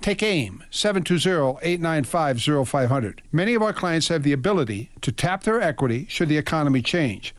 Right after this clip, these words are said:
all without having to borrow the money now. We can show you how to access your equity in these uncertain times to give you peace of mind and allow you to focus on what's important, your family. Call Affordable Interest Mortgage at seven two zero, eight nine five, zero five hundred.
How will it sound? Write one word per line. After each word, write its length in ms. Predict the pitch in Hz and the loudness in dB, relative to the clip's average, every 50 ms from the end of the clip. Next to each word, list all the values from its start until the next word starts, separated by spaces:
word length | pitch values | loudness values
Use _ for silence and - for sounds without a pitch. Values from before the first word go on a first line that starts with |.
| - - | -6 -2
all 540 | 180 190 214 214 185 160 139 135 143 147 - - - - - | 0 2 2 4 2 2 2 0 -2 -4 -8 -18 -20 -6 -4
without 300 | 151 151 151 165 165 156 | -2 0 0 2 2 2
having 300 | 165 170 156 156 151 127 | 0 0 0 -2 -2 -4
to 80 | 123 | -2
borrow 280 | 120 139 170 175 170 170 | 0 0 2 2 2 2
the 80 | 156 151 | 2 2
money 240 | 151 156 156 151 | 2 2 2 4
now. 460 | 147 147 147 147 139 113 98 90 - - - - - - - - | 4 2 2 0 -2 -2 -4 -6 -10 -16 -20 -20 -20 -6 -2 0
We 80 | 143 | 0
can 100 | 127 139 | 2 0
show 200 | 120 - 180 175 | 0 0 0 0
you 120 | 180 170 151 | 2 2 2
how 140 | 160 170 | 2 0
to 140 | 160 156 - | 0 -2 -2
access 520 | 165 165 175 170 165 - - 170 135 - - | -2 -2 -2 -2 -2 -2 0 0 0 0 0
your 100 | 160 175 | 0 0
equity 440 | 170 175 170 - 196 190 180 175 | 0 0 0 0 0 2 4 4
in 40 | 170 | 4
these 220 | 151 147 143 135 - | 4 4 2 2 0
uncertain 580 | - 165 170 175 151 - - 165 165 170 156 | 0 0 0 0 0 0 0 0 0 0 0
times 480 | 123 - 143 135 113 101 101 - - - - - | 0 0 0 0 0 -2 -6 -10 -14 -18 -12 -8
to 80 | - 143 | -2 0
give 160 | 147 147 135 | 0 2 2
you 80 | 127 117 | 0 0
peace 280 | - 147 143 123 - | 2 2 2 2 0
of 120 | 127 110 123 | 0 0 0
mind 400 | 147 175 190 190 196 202 190 - - | 0 2 2 2 0 0 0 -2 -2
and 100 | 156 143 | 0 0
allow 200 | 147 151 160 175 | 2 2 2 2
you 140 | 185 175 170 | 2 2 2
to 80 | 156 147 | 0 0
focus 400 | - - 196 190 165 151 147 160 | 0 0 0 0 0 -2 -2 0
on 140 | 175 180 | 0 2
what's 220 | 165 185 175 - - | 0 0 0 0 -2
important, 520 | 180 147 - 180 160 143 - 101 98 - - - - | 0 0 0 0 0 0 -2 -4 -10 -14 -16 -18 -8
your 160 | - 139 151 127 | -2 -2 0 0
family. 520 | - - 170 151 139 120 104 95 98 - | 0 0 0 0 0 -2 -2 -6 -8 -4
Call 200 | - - 202 185 | -2 0 0 2
Affordable 600 | 160 135 - - 202 214 214 208 196 190 185 180 | 0 0 0 0 2 2 2 2 2 2 2 2
Interest 280 | 175 - - 160 123 - | 0 0 0 -2 0 0
Mortgage 380 | 170 170 165 139 110 110 90 117 | 0 0 0 0 -2 -2 -4 -4
at 120 | 127 - | -4 -2
seven 340 | - - - 190 190 196 165 | -2 -2 0 0 0 -2 -2
two 160 | - 175 180 | 0 0 0
zero, 400 | 139 147 170 160 139 131 135 139 - | 2 2 2 2 2 2 0 -2 -2
eight 180 | 170 175 190 196 | -2 -2 0 0
nine 220 | 165 160 156 147 | 0 0 0 0
five, 420 | 131 - 175 160 151 147 143 135 117 | 0 0 0 2 2 2 0 0 0
zero 260 | 107 143 160 156 143 | 0 2 2 2 0
five 280 | - - 147 139 120 | 0 0 0 0 0
hundred. 260 | 131 151 131 107 87 | 0 0 -2 -2 -6